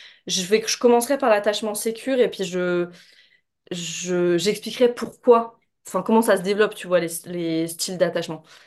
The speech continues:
Parce que c'est vraiment important de, de dire que quand on est enfant, on n'a pas de capacité de régulation. Sinon, on peut pas comprendre. Quatre styles d'attachement, du coup. Le Graal de l'attachement, ce, là où tu me disais, « Tiens, est-ce que ça se rééduque ? » Ce vers quoi on veut se diriger, tu vois,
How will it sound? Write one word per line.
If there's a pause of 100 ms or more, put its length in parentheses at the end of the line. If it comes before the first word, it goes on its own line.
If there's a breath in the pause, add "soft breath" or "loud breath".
(120)
Parce
que
c'est
vraiment
important
de,
de
dire
que
quand
on
est
enfant,
on
n'a
pas
de
capacité
de
régulation.
Sinon,
on
peut
pas
comprendre. (220)
Quatre
styles
d'attachement,
du
coup. (580 loud breath)
Le
Graal
de
l'attachement,
ce, (340 loud breath)
là
où
tu
me
disais, «
Tiens,
est-ce
que
ça
se
rééduque ? »
Ce
vers
quoi
on
veut
se
diriger,
tu
vois,